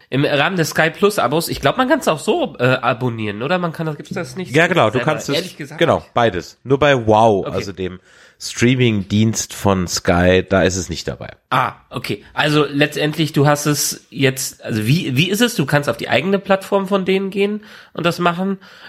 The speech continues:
Speaker 1: und du kannst über Sky das abonnieren.
Speaker 2: Richtig,
Speaker 1: Oder
Speaker 2: genau,
Speaker 1: ist das
Speaker 2: weil ich
Speaker 1: dann
Speaker 2: Sky
Speaker 1: bei
Speaker 2: hab, hab
Speaker 1: Sky
Speaker 2: ich jetzt
Speaker 1: mit
Speaker 2: auch
Speaker 1: drin und kriegst einen Zugang oder so?
Speaker 2: Ja, und weil ich Sky hab, ist da Paramount Plus dabei und deswegen bin ich jetzt in der glücklichen Lage, es auch nochmal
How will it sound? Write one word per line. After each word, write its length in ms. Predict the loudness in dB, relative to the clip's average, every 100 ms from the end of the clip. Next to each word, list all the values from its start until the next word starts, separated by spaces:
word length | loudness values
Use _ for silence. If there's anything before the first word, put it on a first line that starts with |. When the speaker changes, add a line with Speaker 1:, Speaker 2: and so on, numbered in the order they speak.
| -2
Speaker 1:
und 400 | 2 2 2 -2
du 60 |
kannst 500 | 0 0 0 -2 -8
über 560 | -4 2 4 6 4 -2
Sky 340 | -8 -2 0 0
das 180 | -4 -6
abonnieren. 340 | -6 0 2
Speaker 2:
Richtig, 260 | 2 -2 0
Speaker 1:
Oder 100 | 4
Speaker 2:
genau, 120 | 4
Speaker 1:
ist 20 |
das 80 | 4
Speaker 2:
weil 100 | 2
ich 160 | 2 0
Speaker 1:
dann 100 | 2
Speaker 2:
Sky 120 | 4
Speaker 1:
bei 80 | 2
Speaker 2:
hab, 140 | 2
hab 120 | 2
Speaker 1:
Sky 160 | 2 2
Speaker 2:
ich 60 |
jetzt 140 | 2 0
Speaker 1:
mit 120 | -2
Speaker 2:
auch 100 | 0
Speaker 1:
drin 260 | 0 0 -2
und 120 | -6
kriegst 220 | -8 -10
einen 100 | -10
Zugang 440 | -8 -4 -4 -6 -10
oder 160 | -12
so? 180 | -12 -16 _ _ _
Speaker 2:
Ja, 180 | 2 2
und 80 | 4
weil 160 | 4
ich 80 | 2
Sky 280 | 4 4 4
hab, 160 | 4 0
ist 180 | 0
da 60 | -2
Paramount 580 | 0 0 0 0 -2 0
Plus 460 | 0 0 -2 -12 _ _ _
dabei 560 | -2 2 4 4 2 0 -14 _ _ _
und 260 | -16 -10 -10
deswegen 460 | -2 0 0 -6 -14 _
bin 140 | -10 -8
ich 100 | -10
jetzt 220 | -12 -2
in 60 |
der 260 | 2 4 2 -4 -4
glücklichen 420 | -2 0 -2 -2
Lage, 400 | 0 2 2 2
es 160 | 0 0
auch 160 | -2 0
nochmal 500 | -2 0 2 2